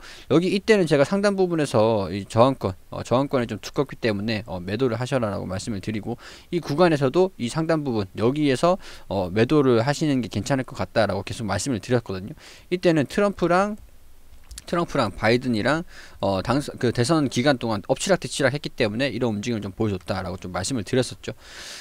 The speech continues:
자, 그리고 나서, 어, 며칠 전에 이제 이때 당시에도 하고, "꺼진 물도 다시 보자"라고 하면서 브리핑을 가-, 계속 진행을 하겠다라고 좀 말씀을 좀 드렸었어요.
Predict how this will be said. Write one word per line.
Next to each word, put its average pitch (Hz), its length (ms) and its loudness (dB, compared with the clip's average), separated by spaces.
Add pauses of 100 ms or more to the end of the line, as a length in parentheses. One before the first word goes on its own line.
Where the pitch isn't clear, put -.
(100)
자, 151 240 10
그리고 175 260 6
나서, 147 320 6
어, 101 240 -2
며칠 123 460 6
전에 131 680 4
이제 104 400 0
이때 175 300 4
당시에도 123 640 2
하고, 107 540 -4 (100)
"꺼진 196 300 -2
물도 196 300 2
다시 123 280 -4
보자"라고 104 600 0
하면서 101 320 -4
브리핑을 147 440 -2
가-, 113 160 0 (160)
계속 123 240 -4
진행을 135 320 0
하겠다라고 131 540 0
좀 98 120 -10
말씀을 101 340 -6
좀 92 200 -12
드렸었어요. 143 480 -2